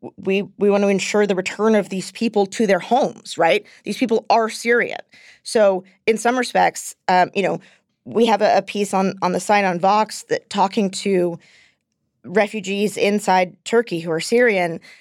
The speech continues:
and it's very divided. Some Syrians are actually really,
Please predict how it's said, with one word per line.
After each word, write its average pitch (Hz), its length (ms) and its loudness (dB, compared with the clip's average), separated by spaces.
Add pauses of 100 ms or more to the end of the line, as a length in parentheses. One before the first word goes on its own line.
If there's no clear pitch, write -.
(180)
and 214 220 0
it's - 200 -2
very 294 340 0
divided. 254 520 -2
Some 220 180 0
Syrians 240 400 0
are 240 60 4
actually 247 280 0
really, 247 600 -2